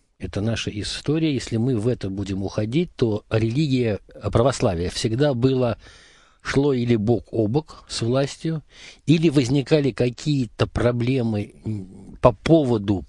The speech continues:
политических, светских вопросов. Но в основном, за,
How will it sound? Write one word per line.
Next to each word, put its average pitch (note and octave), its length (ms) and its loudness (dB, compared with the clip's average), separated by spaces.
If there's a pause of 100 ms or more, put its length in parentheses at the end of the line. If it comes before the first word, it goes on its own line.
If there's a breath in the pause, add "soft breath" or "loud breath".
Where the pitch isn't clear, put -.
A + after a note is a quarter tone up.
политических, A2 920 -2 (380)
светских - 600 -2
вопросов. F#2+ 640 -2 (600 loud breath)
Но C3+ 140 2
в E3+ 40 2
основном, G#3+ 600 2
за, A#2+ 420 0